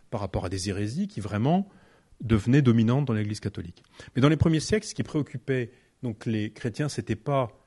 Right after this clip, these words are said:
le, le, le, la doctrine du salut, comme, euh, du temps de la Réforme,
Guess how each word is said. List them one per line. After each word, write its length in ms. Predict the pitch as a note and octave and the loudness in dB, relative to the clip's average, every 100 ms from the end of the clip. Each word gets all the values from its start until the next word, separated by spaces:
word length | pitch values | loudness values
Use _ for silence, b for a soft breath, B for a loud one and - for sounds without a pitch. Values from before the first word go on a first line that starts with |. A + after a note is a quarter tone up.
| b b b _ _ | b b b _ _
le, 240 | D3 A2+ A#2 | -8 -8 -6
le, 180 | A2 G#2+ | -8 -6
le, 220 | G#2+ G2 | -8 -8
la 100 | F#2+ | -8
doctrine 340 | G#2 G#2 C#3+ C3 | -10 -8 -8 -8
du 100 | A#2+ | -10
salut, 460 | - G2 G#2 C#3 - _ _ _ | -12 -10 -8 -10 -14 _ _ _
comme, 200 | G#2 F#2+ | -10 -10
euh, 140 | F2+ | -12
du 100 | F#2+ | -16
temps 140 | - G2 | -14 -12
de 40 | |
la 60 | F2+ | -12
Réforme, 380 | F2 C3+ D3 | -14 -12 -12